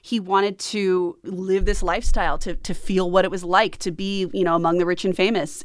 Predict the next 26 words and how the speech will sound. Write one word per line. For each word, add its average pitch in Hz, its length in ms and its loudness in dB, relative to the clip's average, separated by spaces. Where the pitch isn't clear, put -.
and 160 420 2
live 170 220 2
in 185 60 2
these 185 180 2
vacation 208 480 -2
homes. 208 460 2
And, 160 260 0
you 214 40 -2
know, 202 100 8
he 214 120 2
would 196 100 -2
occasionally 190 520 0
steal 180 300 0
electronics, 294 720 0
like 160 140 -4
laptops 233 520 0
and 247 100 0
things 247 200 0
like 247 160 0
that, - 240 2
from 220 180 -2
the 233 80 -4
homes, 254 380 0
but 233 160 2
never 233 440 0
really 269 560 0